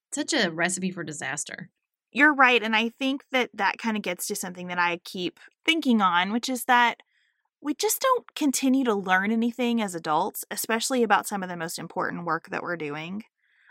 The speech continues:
Speaker 2: I really wish there were more places that are widely known and communally participated in to keep talking about how we work through emotional crises in families,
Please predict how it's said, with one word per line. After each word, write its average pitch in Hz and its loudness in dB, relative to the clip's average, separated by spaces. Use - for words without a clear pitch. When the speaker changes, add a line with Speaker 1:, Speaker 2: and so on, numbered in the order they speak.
Speaker 2:
I 247 4
really 330 0
wish 214 0
there 196 -2
were 180 -8
more 190 -2
places 175 -4
that 214 4
are 208 6
widely 254 2
known 185 -4
and 175 -6
communally 220 4
participated 226 0
in 262 2
to 240 -4
keep 262 -2
talking 262 2
about 156 2
how 190 4
we 170 2
work 160 0
through 156 -2
emotional - -4
crises - -6
in - -10
families, - -10